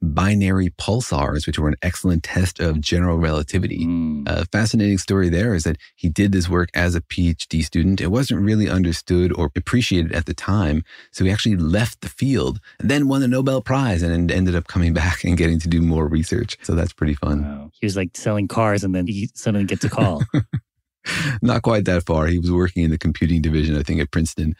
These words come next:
Speaker 2: Mm.
Speaker 1: And then he won the Nobel Prize and they called him up and they were like, "So, how big an office would you like?"
Speaker 2: Wow. Yeah, it's weird to kind of peak that <laughs> early in your career, right? 'Cause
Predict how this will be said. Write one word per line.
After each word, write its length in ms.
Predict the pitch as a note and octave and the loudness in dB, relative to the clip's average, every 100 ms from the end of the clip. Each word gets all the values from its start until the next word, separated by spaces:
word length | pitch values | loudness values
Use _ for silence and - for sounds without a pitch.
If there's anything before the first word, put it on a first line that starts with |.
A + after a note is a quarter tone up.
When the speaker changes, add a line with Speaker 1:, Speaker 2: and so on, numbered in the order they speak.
| - | -6
Speaker 2:
Mm. 220 | F2+ E2 | -6 -4
Speaker 1:
And 220 | E2 E2+ | 0 2
then 220 | E2+ E2+ E2+ | 2 2 2
he 120 | E2 | 2
won 160 | F2 | 2
the 60 | E2+ | 2
Nobel 240 | E2+ D#2 | 2 0
Prize 320 | D#2 F2 E2+ D#2+ | 0 0 0 0
and 100 | D#2 | 0
they 80 | |
called 240 | D#2 E2+ D2+ | 0 0 2
him 120 | D#2+ | 2
up 120 | D#2 | 0
and 80 | - | 0
they 60 | D#2 | 0
were 100 | D#2 | 2
like, 180 | D2+ - - | 0 -4 -10
"So, 640 | - - F3 F#3+ E3 A#2 F#2+ | -10 -4 0 2 2 2 2
how 180 | G2 C3 | 0 0
big 180 | C3+ | 0
an 60 | B2+ | 0
office 320 | B2 A#2+ A2+ | 0 0 -2
would 160 | A#2+ A#2 | 0 2
you 120 | A#2+ | 2
like?" 400 | A#2 C#3 G#2 - - | 2 0 -2 -4 -6
Speaker 2:
Wow. 500 | D2+ D#2 D#2 D2 - _ - | -6 -4 -4 -6 -10 _ -4
Yeah, 160 | A#2 | 0
it's 140 | G#2 - | 0 0
weird 220 | C3+ C3+ | 0 0
to 100 | A#2 - | -2 -4
kind 120 | - A#2 | -2 -2
of 120 | - | -2
peak 220 | - C#3+ - | -6 -8 -2
that 180 | A#2 G#2 | 0 2
<laughs> 80 | G#2 | 0
early 580 | A2+ - A2+ - - | 0 0 0 0 0
in 220 | C#3+ - F3+ | -2 0 0
your 140 | C#3+ - | 0 0
career, 640 | - C#3 C3 B2+ G3 B2+ | -2 0 2 2 2 0
right? 220 | A2+ C3 E3 | 0 0 0
'Cause 460 | B2 C#3+ - C#3+ | 0 0 0 -2